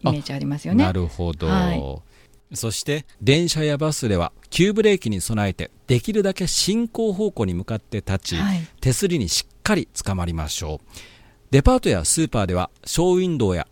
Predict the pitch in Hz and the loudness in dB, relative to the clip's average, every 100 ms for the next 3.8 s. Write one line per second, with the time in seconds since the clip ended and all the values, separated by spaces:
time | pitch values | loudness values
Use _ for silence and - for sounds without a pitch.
0 | - - 190 196 196 151 117 92 85 85 | -6 -2 0 0 0 0 0 0 -2 -6
1 | - - 127 208 185 202 - - 113 107 | -8 -6 -2 0 0 0 -2 -2 0 2
2 | 104 101 90 - - - - 143 165 170 | 2 0 0 -4 -20 -6 2 2 4 2
3 | 165 160 131 160 135 101 87 98 | 2 0 2 2 2 2 0 -2